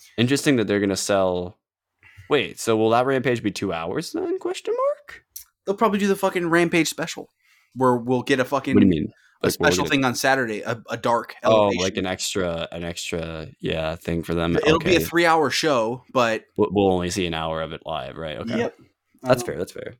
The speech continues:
Speaker 2: Still probably a fun live ticket for
Speaker 1: That,
Speaker 2: sure.
Speaker 1: that'll, there'll, there'll be some good matches on those darks, so we'll have a good couple
Speaker 2: That's
Speaker 1: of
Speaker 2: where you
Speaker 1: dark
Speaker 2: get
Speaker 1: matches.
Speaker 2: Danielson versus fucking C M Punk.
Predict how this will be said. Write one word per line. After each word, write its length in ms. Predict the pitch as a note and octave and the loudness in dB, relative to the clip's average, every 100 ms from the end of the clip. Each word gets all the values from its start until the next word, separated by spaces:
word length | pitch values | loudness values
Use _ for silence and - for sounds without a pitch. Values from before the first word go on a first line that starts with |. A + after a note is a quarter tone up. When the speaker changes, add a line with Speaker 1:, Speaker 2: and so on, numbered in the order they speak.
| _ _ _ - _ _ - | _ _ _ -20 _ _ -8
Speaker 2:
Still 160 | D4+ | -4
probably 240 | A3+ C#3 A2 | 0 0 -2
a 40 | |
fun 220 | - G#2 F#2+ | -6 -8 -6
live 240 | G2+ - | -10 -8
ticket 260 | B2 - _ | -8 -10 _
for 120 | D3+ | 0
Speaker 1:
That, 80 | D3+ | 0
Speaker 2:
sure. 100 | D3+ | 2
Speaker 1:
that'll, 220 | C3 C3 | 0 0
there'll, 260 | - A#2 A2+ | 0 2 2
there'll 120 | A2 | 0
be 80 | A2 | -2
some 200 | - G2+ | -2 -4
good 140 | F#2 | -4
matches 320 | E2 D#2+ F2+ E2 | -6 -10 -12 -14
on 120 | D#2 | -14
those 160 | D#2 | -16
darks, 320 | E2 D#2+ E2 - | -12 -12 -12 -8
so 140 | E2 | -6
we'll 100 | E2+ | -4
have 100 | E2 | -6
a 40 | E2+ | -4
good 180 | F2 | -4
couple 240 | E2 D#2+ C3 | -4 -4 0
Speaker 2:
That's 220 | C3+ - | 0 0
Speaker 1:
of 40 | C#3 | 0
Speaker 2:
where 60 | |
you 40 | C3 | 0
Speaker 1:
dark 100 | B2 | 0
Speaker 2:
get 80 | E2 | -2
Speaker 1:
matches. 140 | A2+ | -2
Speaker 2:
Danielson 500 | B2+ B2+ A#2+ B2 A2+ | -2 -2 -6 -10 -10
versus 260 | A2+ G#2+ - | -12 -12 -12
fucking 300 | A2+ A2 G2 | -12 -12 -10
C 260 | - B2+ | -6 -6
M 160 | A2 F#2 | -6 -8
Punk. 340 | B2 A2+ A2 | -4 -4 -6